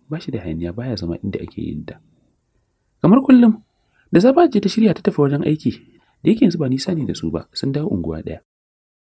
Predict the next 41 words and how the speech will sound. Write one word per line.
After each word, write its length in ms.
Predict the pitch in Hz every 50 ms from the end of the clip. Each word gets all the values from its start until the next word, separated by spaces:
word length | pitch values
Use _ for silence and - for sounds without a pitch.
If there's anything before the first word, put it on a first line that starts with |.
| _ _ _ _ _ _ -
Shirin 220 | - 240 285 269
duniyar 240 | 240 202 196 202 202
mu 60 | 175 -
a 40 | 151
yau 100 | 165 170
ta 80 | - -
fara 160 | 160 160 165 123
gabatarwa 520 | 104 104 104 104 117 110 90 82 - _ _ _ _
kafin 180 | 95 101 98 101
ta 100 | - -
tafi 200 | - - - 107
break, 240 | 92 87 85 - - _ _ _ _ _ _
ta 80 | - 104
dawo 180 | 107 117 120 127
su 100 | - - 87
yi 40 | 87
Greatness 400 | - 92 110 - - 120 120 -
of 160 | 90 - - -
Youth. 280 | 90 82 - - _ _ _ _ _ _ _ _ _ _ _ _ _ _ _ _ _ _
Sai 80 | - 156 170
huɗu 100 | 196 226 185
ne 80 | 202 208
ma 140 | 170 147 143
sannan 200 | - - 113 123 131
ta 40 | 139 -
fara 160 | 156 151 120
shirin 240 | - - 123 110 104
yara 160 | 104 98 98 92
da 60 | 90 -
take 160 | - - -
yi 80 | 90 82
na 80 | 80 85 -
tatsuniyoyi, 560 | - 90 87 - - 95 92 92 95 92 - _ _ _ _ _ _ _ _
da 100 | - 110 123
yadda 120 | 143 135 117 117
za 60 | 117
su 100 | - -
dinga 220 | 104 104 104 85 85
manas 280 | 87 92 87 82 - -
a 60 | 80 76
gida 240 | 69 69 73 -